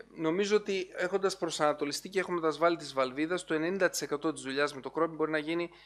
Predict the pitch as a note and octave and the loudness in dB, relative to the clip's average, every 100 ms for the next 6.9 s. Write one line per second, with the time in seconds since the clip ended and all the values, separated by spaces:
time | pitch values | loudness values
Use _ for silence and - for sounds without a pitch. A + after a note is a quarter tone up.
0 | - - C#3 C#3 D#3+ D#3+ D#3 D3 D3 C3+ | -16 -6 -4 -2 0 2 2 2 0 0
1 | C3 B2+ C3 D3 F3 - - C3+ - - | -2 0 2 4 4 2 0 -2 -4 2
2 | C#3+ F#3 G#3+ - - - C3 C3+ C3 C#3+ | 6 6 4 -4 -16 -8 -6 -6 -4 -2
3 | F3+ G3 G#3 G3+ - - G#3 G#3+ G3 - | 0 -2 -2 -6 -6 -4 0 2 2 2
4 | A2+ A#2 - - _ - - - _ C#3+ | -6 -10 -12 -14 _ -20 -20 -20 _ -2
5 | - G3 G3 - F#3 F3+ E3 D3+ D3+ D3+ | 2 2 2 4 6 6 2 2 0 0
6 | D3+ D#3+ D3+ C3 - - C3 - | 0 2 0 -2 -10 -8 -8 -4